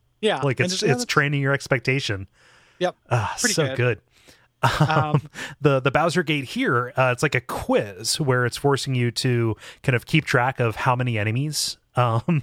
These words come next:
Speaker 2: <laughs> uh, how many enemies in which color. And, uh, it gets pretty tricky, too, because,
Speaker 1: It's
Speaker 2: like,
Speaker 1: so hard. Like, it's like a
Speaker 2: Yeah.
Speaker 1: C net game. Like,
Speaker 2: Mm-hmm.
Speaker 1: it, like, did you ever play C net? Like,
Speaker 2: Yes.
Speaker 1: the board game? Where it's like you're, you're watching this clip about,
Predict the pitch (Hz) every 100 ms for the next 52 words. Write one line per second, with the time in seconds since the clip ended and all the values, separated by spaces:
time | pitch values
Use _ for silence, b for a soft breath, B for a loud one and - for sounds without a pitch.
0 | - 151 - - - 123 120 113 127 123
1 | 117 113 120 110 107 113 - - 117 113
2 | 95 - 117 110 107 110 104 104 107 180
3 | - 175 - 247 - 104 92 - 220 127
4 | 107 120 107 120 113 277 233 143 220 269
5 | 165 156 196 151 208 170 - 285 151 -
6 | _ _ _ 160 143 135 135 - - 139
7 | 185 185 180 165 214 208 202 - 208 226
8 | - _ 156 151 147 151 165 180 185 B
9 | B B 202 196 185 190 170 180 185 180
10 | 190 202 208 170 - 180 175 165 151 143